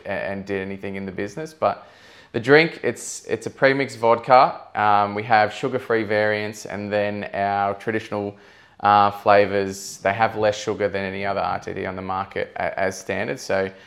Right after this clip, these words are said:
even our sugar version has a reduced sugar, um, content. We've pulled as many of the nasties out of it as we can, and we've added electrolytes. So, um, the, you know, the guys involved in the business were all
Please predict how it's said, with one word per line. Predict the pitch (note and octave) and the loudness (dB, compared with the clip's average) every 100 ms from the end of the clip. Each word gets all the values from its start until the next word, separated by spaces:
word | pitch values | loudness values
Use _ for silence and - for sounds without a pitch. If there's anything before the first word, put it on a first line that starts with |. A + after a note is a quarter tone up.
| - - | -20 0
even | A2 G#2+ G#2+ | 0 2 2
our | G#2 G2 G2 F#2+ - | 4 6 4 0 -10
sugar | - - G#2+ G2+ | -14 -4 -2 -2
version | F#2+ G2+ G2+ G2 F#2 G2+ | 0 2 2 0 -6 -8
has | G#2+ G#2 F#2+ | -2 -2 0
a | F#2+ | -4
reduced | F#2 F#2+ F#2+ | -4 -6 -8
sugar, | - F#2 F#2 F#2+ F#2+ - | -6 -4 -4 -4 -8 -8
um, | F2+ F#2 | -6 -6
content. | - G2+ G2 B2 C3 - - | -6 -6 -4 -6 -8 -14 -14
We've | - - | -12 -4
pulled | - B2 A2+ | 0 2 0
as | A2 | 0
many | A2+ A2+ | 0 0
of | G#2 | -2
the | G2+ | -2
nasties | G2+ G2+ G2+ G2 | 0 0 -4 -4
out | G2 G2 | -2 -2
of | G2 | -2
it | G2 | -4
as | F#2+ | -6
we | F#2 | -10
can, | - G2+ G#2 | -6 -4 -4
and | G2+ | -6
we've | F#2+ | -6
added | F#2 F#2+ - | -6 -6 -6
electrolytes. | F#2+ F#2+ - - F#2 F2 - | -6 -8 -8 -6 -4 -4 -8
So, | - G2+ G2 G2 - - _ | -2 0 0 -2 -18 -20 _
um, | G#2 G#2 G2+ G2+ F#2 - - | 6 6 6 2 -6 -16 -8
the, | A2+ | -6
you | G#2 G#2 A#2+ | -6 -4 2
know, | A#2 | 4
the | G#2+ | 4
guys | G2+ A2 A2 G#2+ | 8 8 8 4
involved | G2 G#2 G2 | 4 6 4
in | G#2 | -2
the | G2 | -4
business | G2+ G2 G#2 - | -4 -4 -6 -8
were | F2+ | 0
all | G2 G#2+ G#2+ G2+ - | 4 4 2 0 -6